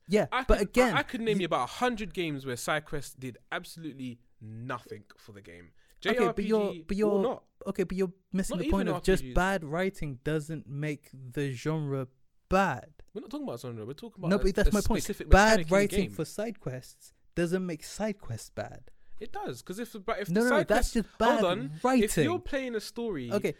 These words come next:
Speaker 1: no.
Speaker 2: firstly, side quests take away from urgency.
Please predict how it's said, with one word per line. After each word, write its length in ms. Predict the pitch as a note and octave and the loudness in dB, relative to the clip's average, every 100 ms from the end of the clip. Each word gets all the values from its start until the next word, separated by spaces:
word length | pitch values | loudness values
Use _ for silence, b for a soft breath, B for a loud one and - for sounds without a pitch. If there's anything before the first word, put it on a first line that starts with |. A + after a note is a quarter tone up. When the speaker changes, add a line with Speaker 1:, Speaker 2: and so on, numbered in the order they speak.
| b | b
Speaker 1:
no. 140 | G#3 C4+ | 4 4
Speaker 2:
firstly, 340 | D#4+ - G3 | 4 0 -8
side 320 | F#3 A3+ G3+ G3 | -4 -2 -2 -4
quests 340 | F#3 D#3 - _ - | -10 -12 -18 _ -14
take 280 | G3 D#3 - | -12 -12 -10
away 180 | C#3+ | -10
from 180 | C3 A2+ - - | -10 -16 -16 -12
urgency. 420 | A2+ A2 - | -12 -14 -20